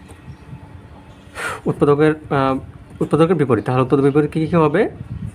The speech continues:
চব্বিশ উৎপাদক হচ্ছে কত? এতগুলো হচ্ছে চব্বিশের উৎপাদক। ঠিক আছে, তো মাল্টিপল হবে কী কী? যেমন আমরা বলি যদি এক, দুই, তিন, চার, ছয়, বারো, চব্বিশে গুণিতক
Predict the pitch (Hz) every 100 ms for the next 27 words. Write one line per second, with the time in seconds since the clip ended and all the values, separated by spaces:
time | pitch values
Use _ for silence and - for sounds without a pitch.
0 | - - - 151 156 160 160 160 160 -
1 | 294 - - - - 156 - - 123 131
2 | 135 143 143 - 143 147 240 - 131 123
3 | 101 - 196 240 127 - - - - -
4 | - - 120 127 131 160 165 160 170 175
5 | 277 - - - - - - - 67 65
6 | - - - - - - - - - -
7 | - - - - - - - - - -
8 | - - - - - 151 147 151 143 147
9 | 139 135 131 135 135 135 139 139 117 127
10 | 123 127 139 147 - 127 127 127 131 -
11 | 131 117 131 165 - - - - - 123
12 | 120 131 123 117 113 123 170 - - -
13 | - - - - - - 123 143 165 123
14 | 131 131